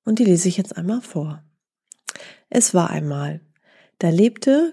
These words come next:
keine tausend Meilen von hier entfernt ein armer, verwitweter Holzfäller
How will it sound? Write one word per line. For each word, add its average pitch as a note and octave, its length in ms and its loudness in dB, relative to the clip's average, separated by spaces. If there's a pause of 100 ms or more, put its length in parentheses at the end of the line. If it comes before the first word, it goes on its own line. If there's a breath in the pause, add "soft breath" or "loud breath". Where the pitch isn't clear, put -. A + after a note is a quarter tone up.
keine D#4+ 420 2
tausend A#3 400 2
Meilen F#3+ 400 4
von F3 200 -2
hier E3+ 280 -4
entfernt E3+ 680 -4
ein E3+ 180 -6
armer, G3+ 460 -2
verwitweter F3+ 840 -2
Holzfäller F3+ 720 0